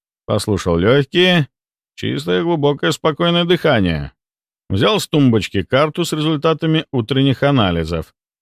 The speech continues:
Все показатели были не просто в норме, они были идеальны. Гемоглобин, лейкоциты, тромбоциты, биохимия. Все как у образцового гвардейца, готовящегося к параду. Я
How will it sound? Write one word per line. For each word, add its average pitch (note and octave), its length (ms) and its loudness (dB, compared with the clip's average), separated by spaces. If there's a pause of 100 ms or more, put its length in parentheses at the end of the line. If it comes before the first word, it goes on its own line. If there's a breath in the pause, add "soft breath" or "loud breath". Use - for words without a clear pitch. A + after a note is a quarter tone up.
Все A#2 220 0
показатели A#2+ 1000 0 (100)
были A#2+ 280 2
не D3 140 4
просто C3 440 0
в C#3+ 60 -2
норме, G#2+ 340 0
они F2+ 200 0
были G2+ 300 0
идеальны. F2 640 0 (560)
Гемоглобин, E2+ 680 -2
лейкоциты, A2 760 -4
тромбоциты, G#2+ 1000 -2 (160)
биохимия. B2 880 0 (400)
Все G#2+ 200 -2
как A2+ 220 -2
у D3 40 0
образцового D#3+ 600 0
гвардейца, F3+ 640 0
готовящегося F#2+ 760 -2
к - 80 -16
параду. F#2 480 0 (460)
Я D3 240 0